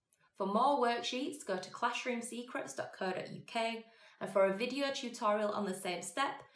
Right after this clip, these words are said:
go to kids dot classroom secrets dot co dot U K.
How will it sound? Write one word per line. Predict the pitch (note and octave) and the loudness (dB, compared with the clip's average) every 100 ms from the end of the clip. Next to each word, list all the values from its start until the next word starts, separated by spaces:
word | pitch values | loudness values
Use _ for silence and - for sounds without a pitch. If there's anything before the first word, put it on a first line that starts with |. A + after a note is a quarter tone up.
| - - | -20 -6
go | F3 | -4
to | F3 | -2
kids | - C#4 C#4 - | -4 -2 -2 -2
dot | G#3+ - | -2 0
classroom | D#4 D#4 - F#3+ | -2 -2 -2 -2
secrets | G3 G3 F#3+ G3 G3 | -2 -6 -4 -4 -4
dot | - - - | -4 -4 -4
co | F#3 E3+ | -2 0
dot | F#3 | -2
U | G3 F#3+ | -4 -6
K. | - - | -4 -6